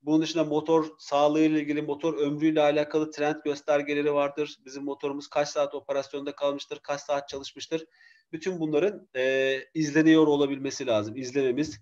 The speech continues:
ve bir kısmını kontrol etmemiz gerekir. Bazen de, e,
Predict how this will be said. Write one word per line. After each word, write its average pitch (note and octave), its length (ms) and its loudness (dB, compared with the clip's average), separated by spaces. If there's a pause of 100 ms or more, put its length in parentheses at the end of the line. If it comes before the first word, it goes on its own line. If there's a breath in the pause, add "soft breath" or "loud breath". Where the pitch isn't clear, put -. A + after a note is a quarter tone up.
(100)
ve D3 80 0
bir D#3+ 100 0
kısmını C3 360 -6
kontrol C3+ 420 -4
etmemiz A#2+ 440 -4 (340 soft breath)
gerekir. A#2+ 460 -2 (220 soft breath)
Bazen D3 480 4
de, G3 280 -2 (500)
e, B2 380 -2